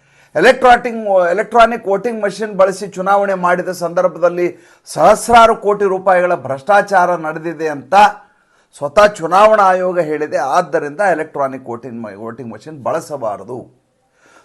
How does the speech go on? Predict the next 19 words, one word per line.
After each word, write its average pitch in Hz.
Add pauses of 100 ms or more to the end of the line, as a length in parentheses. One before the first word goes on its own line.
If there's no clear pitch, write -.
(120)
ನೂರ 196
ಐವತ್ತು 240
ದೇಶಗಳಲ್ಲಿ 208
ಬ್ಯಾಲೆಟ್ 180
ಪೇಪರ್ 190
ಬಳಸ್ತಾ 175
ಇದ್ದಾರೆ, 156
ಅವ್ರು 147
ಯಾರು 165
ಎಲೆಕ್ಟ್ರಾನಿಕ್ 156
ವೋಟಿಂಗ್ 143
ಮಷಿನ್ 131
ಬಳಸ್ತಾ 131
ಇಲ್ಲ, 139 (540)
ಆದ್ದರಿಂದ 160
ಎಲೆಕ್ಟ್ರಾನಿಕ್ 131
ವೋಟಿಂಗ್ 156
ಮಷಿನ್ 143
ಬಳಸಬಾರದು. 120